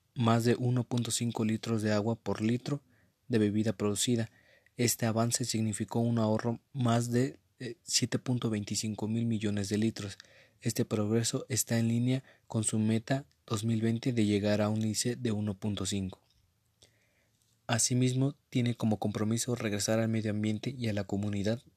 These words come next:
la misma cantidad de agua utilizada en sus procesos de manufactura. Actualmuen-, actualmente devuelve el cien por ciento del agua utilizada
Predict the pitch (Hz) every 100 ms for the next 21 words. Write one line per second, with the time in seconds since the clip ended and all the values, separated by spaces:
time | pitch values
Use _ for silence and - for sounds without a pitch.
0 | _ - 110 101 113 113 - 98 101 101
1 | 104 104 110 110 - - - 107 - 110
2 | 110 104 - 95 104 101 104 110 104 98
3 | 95 92 98 - 135 147 147 _ _ _
4 | _ _ _ _ _ _ 117 - 123 123
5 | 120 120 127 _ _ 113 - 127 127 123
6 | 120 123 113 104 110 110 120 - 139 120
7 | - 117 117 117 117 117 117 104 98 104
8 | 110 104 98 - 110 107